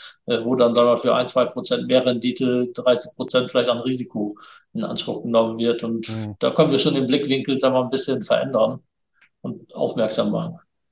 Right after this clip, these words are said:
Speaker 2: Verstehe. Jetzt Privatier, Unternehmer, Institutionelle, das hört sich natürlich schon nach relativ hohen Einstiegshürden an. Wie sieht denn eure Zielgruppe
Speaker 1: Ja.
Speaker 2: aus? Wie viel muss ich denn da mitbringen, um zu sagen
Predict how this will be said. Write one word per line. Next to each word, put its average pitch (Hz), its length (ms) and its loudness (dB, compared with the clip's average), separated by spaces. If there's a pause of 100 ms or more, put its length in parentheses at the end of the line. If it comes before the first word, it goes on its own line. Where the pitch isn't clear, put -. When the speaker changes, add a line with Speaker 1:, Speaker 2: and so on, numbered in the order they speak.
(420)
Speaker 2:
Verstehe. 107 440 -4 (640)
Jetzt - 300 -2
Privatier, 147 920 6 (240)
Unternehmer, 151 1000 2
Institutionelle, 135 680 -2
das 135 200 -2
hört 151 100 -2
sich 135 100 -2
natürlich 131 260 -2
schon 139 260 -2
nach 123 180 0
relativ 135 520 0
hohen 131 340 0 (120)
Einstiegshürden 110 1600 -4
an. 135 340 0 (520)
Wie 107 60 -4
sieht 156 160 0
denn 156 60 6
eure 139 200 2
Zielgruppe 139 480 2
Speaker 1:
Ja. 139 60 4
Speaker 2:
aus? 151 300 6
Wie 123 60 -2
viel 127 120 0
muss 156 140 2
ich 147 100 -2
denn 143 120 0
da 123 80 4
mitbringen, 127 440 -2
um 120 100 -10
zu 127 100 -8
sagen 120 500 0